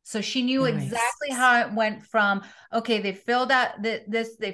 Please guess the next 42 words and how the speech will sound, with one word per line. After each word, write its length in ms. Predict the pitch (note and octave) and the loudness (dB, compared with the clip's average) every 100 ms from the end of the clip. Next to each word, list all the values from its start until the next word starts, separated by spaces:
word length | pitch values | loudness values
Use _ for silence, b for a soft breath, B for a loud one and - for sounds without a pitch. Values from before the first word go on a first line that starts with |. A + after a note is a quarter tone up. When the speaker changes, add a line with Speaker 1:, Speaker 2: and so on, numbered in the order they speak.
| G3 | -2
Speaker 1:
filled 200 | A3+ A3+ | 0 2
out 140 | A3+ | 0
the 100 | A#3+ | -2
quiz, 540 | A#3+ B3+ A3+ A3 G#3+ G#3+ b b b _ | -4 0 2 2 -2 -8 b b b _
and 220 | A3 A3 | -2 0
then 140 | A3 G#3+ | -2 -2
she 280 | - A3+ | -4 -4
sold 400 | G#3+ - A#3+ A#3 | -4 -2 2 4
them 200 | A#3+ A#3 | 2 2
right 160 | A3 G#3 | 2 0
into 180 | G3+ G3+ | -2 -4
her 100 | F#3+ | -8
program. 720 | F#3 G3 G#3 F3 - - - | -2 -2 0 -2 -4 -8 -8
And 120 | G3 G#3 | -6 -4
she 140 | A#3+ | -2
made, 200 | A#3+ C4 | 0 0
like, 260 | B3 G#3+ - | 0 -2 -4
thirty 300 | G#3 G#3 G#3 | -2 -2 -4
K 600 | G#3 G3 F#3+ D#3+ D3+ - | -4 -4 -2 -6 -10 -8
in 140 | G#3 | -6
just 220 | G3 G3 - | -2 -4 -4
Speaker 2:
What? 60 | G3+ | -6
Speaker 1:
one 100 | F#3 - | -8 -10
speaking 420 | - G3 - E3+ | -20 -20 -20 -20
engagement. 640 | D#3 - - - - - - | -20 -20 -20 -18 -18 -18 -4
Yeah. 260 | F#3 D#2+ - E3+ E3+ | -4 -4 -8 -8 2
Speaker 2:
That 260 | G3 G#3 - | 4 4 2
is 240 | C4 C#4 - | 0 0 2
awesome. 440 | F3 G3+ - D#3+ - | 4 4 2 -2 2
And 140 | G#3 | 2
I, 100 | A3 - _ _ - | 2 0 _ _ -4
like, 180 | A3 G#3+ | -2 -2
really 460 | A#3+ D#4+ D4+ C4 G#3 | -2 0 0 0 0
in, 140 | G3+ - | 0 0
in 200 | F#3+ F#3+ | -2 -2
thinking 460 | - F#3+ - G#3+ | -6 -6 -2 0
about 520 | F#3 F3+ E3+ D#3+ D#3 - _ - | 4 6 6 6 4 -2 _ -10
the 160 | D3+ | -6
logic 580 | D#3 D3 D#3 E3+ F3+ - | -2 4 6 4 0 -4
behind 380 | E3 D3+ D3 C#3 | -4 0 0 2
it 80 | C3+ | 2
all 400 | C3+ B2+ B2+ | 4 2 0